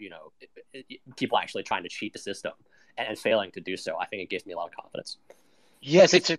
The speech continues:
Speaker 2: pretty, pretty critical. And I heard a story. I'm not sure if Jan or Jerry, I mean, you wanted to, you know, uh, test the, the, the app,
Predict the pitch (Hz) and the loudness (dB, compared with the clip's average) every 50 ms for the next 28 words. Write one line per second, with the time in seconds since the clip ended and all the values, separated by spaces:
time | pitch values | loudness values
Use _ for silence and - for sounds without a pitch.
0 | _ _ _ - - - 190 196 190 - - 175 165 165 - - - 151 143 - | _ _ _ -8 0 0 0 0 0 -6 -8 -8 -8 -8 -10 -8 -8 -8 -8 -8
1 | - - 139 131 127 123 _ _ - _ - - - 143 143 - 139 - 113 104 | -6 -6 -6 -6 -6 -10 _ _ -20 _ -12 -6 -4 -4 -4 -4 -6 -8 -8 -8
2 | 104 117 - _ _ - - - - - - 135 135 131 - 151 165 202 220 233 | -8 -10 -16 _ _ -20 -20 -20 -20 -16 -6 -6 -4 0 2 2 2 4 2 2
3 | 247 208 - - 156 143 143 120 110 113 110 120 143 156 170 175 - - 135 - | 0 0 -2 0 2 2 2 2 0 -6 -6 -8 -8 -8 -10 -10 -8 -10 -10 -8
4 | - 127 120 117 123 127 135 139 143 117 131 127 123 - - - 113 117 127 135 | -10 -12 -10 -6 -6 -6 -4 -6 -8 -8 -10 -10 -10 -10 -8 -6 -4 -4 -2 -4
5 | 139 135 135 - - - - _ _ - 123 123 120 120 117 117 117 117 123 123 | -4 -4 -6 -10 -16 -20 -20 _ _ -8 -6 -6 -6 -4 -6 -8 -8 -8 -8 -4
6 | 120 131 131 127 - 127 113 117 113 110 104 104 104 104 - 110 107 104 101 101 | -4 -4 -6 -6 -8 -8 -8 -6 -2 -2 -2 -2 -2 -4 -6 -6 -4 -4 -4 -4
7 | 101 98 - - - 123 - - 117 107 110 107 107 104 104 101 104 117 113 113 | -6 -8 -8 -8 -8 -8 -6 -6 -6 -4 -2 -2 0 0 -2 -4 -6 -10 -8 -6
8 | 104 104 104 113 - - 120 127 135 - | -6 -6 -4 -6 -2 2 2 2 2 0